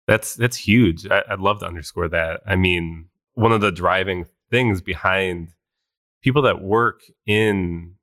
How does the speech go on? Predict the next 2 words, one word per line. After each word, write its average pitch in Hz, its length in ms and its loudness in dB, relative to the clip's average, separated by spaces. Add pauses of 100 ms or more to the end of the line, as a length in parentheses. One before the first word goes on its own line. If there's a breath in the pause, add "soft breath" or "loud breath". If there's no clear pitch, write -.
(220)
impact-related 90 1400 -2 (380)
spaces - 880 -4